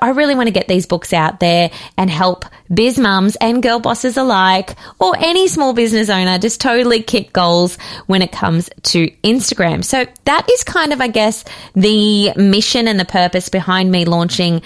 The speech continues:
these three ebooks. But they are not my first ebook. Um,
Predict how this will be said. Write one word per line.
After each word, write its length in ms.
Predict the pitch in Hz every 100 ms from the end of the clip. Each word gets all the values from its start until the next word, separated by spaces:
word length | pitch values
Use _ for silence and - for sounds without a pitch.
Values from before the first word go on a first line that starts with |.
| - -
these 340 | 180 175 175 -
three 460 | - 185 185 170
ebooks. 760 | - 180 240 214 98 - - - _ _ _ _ _ _ -
But 360 | 214 247 240 - -
they 180 | - 269
are 160 | 277 294
not 680 | 254 226 233 208 294 - -
my 240 | 214 208 196
first 560 | - 196 185 185 - -
ebook. 540 | 180 170 151 - - - _ - - - - -
Um, 300 | 196 190